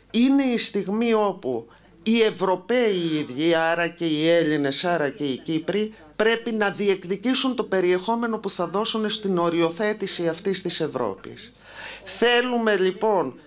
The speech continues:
το όριο που είναι η Κύπρος να είναι ένα όριο κατακαιρματισμού ανάμεσα σε δύο κόσμους, γιατί περί αυτού πρόκειται, χριστιανών, μουσουλμάνων, δηλαδή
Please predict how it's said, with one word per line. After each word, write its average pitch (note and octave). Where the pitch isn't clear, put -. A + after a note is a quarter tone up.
το G#3
όριο F#3+
που F3
είναι F#3
η F3
Κύπρος D3+
να E3
είναι E3
ένα G3
όριο F#3+
κατακαιρματισμού D3+
ανάμεσα E3
σε D3+
δύο D3+
κόσμους, D#3+
γιατί D3
περί C#3
αυτού D#3
πρόκειται, A2+
χριστιανών, D3
μουσουλμάνων, C#3
δηλαδή E3